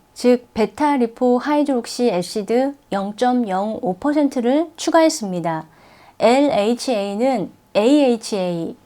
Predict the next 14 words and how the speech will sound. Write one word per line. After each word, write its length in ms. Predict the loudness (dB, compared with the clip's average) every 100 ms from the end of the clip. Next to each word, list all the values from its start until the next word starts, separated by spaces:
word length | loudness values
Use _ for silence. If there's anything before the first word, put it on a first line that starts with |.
| -4
비에이치에이, 1080 | 2 4 2 2 -4 -6 -8 -8 -6 -6 -8 -14 _ -6
피에이치에이를 1160 | -2 0 0 -2 -2 -4 -4 -4 -2 -2 -4 -4
잇는 500 | -4 -2 -2 -2 -4
차세대 640 | -8 -2 0 0 0 -2 -12 -20 -8
각질 340 | -4 2 4
제거 200 | 4 2
성분인데요. 840 | -2 -6 -6 -8 -8 -6 -6 -6 -10 -20 -20 -4
성분표에는 1000 | 0 4 4 2 2 2 2 2 2 0 -6 _ -8
카프릴 720 | -6 -4 0 2 4 4 2
로일 440 | 0 2 2 2 0
살리실릭 580 | 2 2 4 2 2
애시드라고 640 | 0 -2 -6 -6 -6 -6 -6
적혀 280 | -8 -8
있습니다. 680 | -8 -8 -8 -8 -4 -4 -6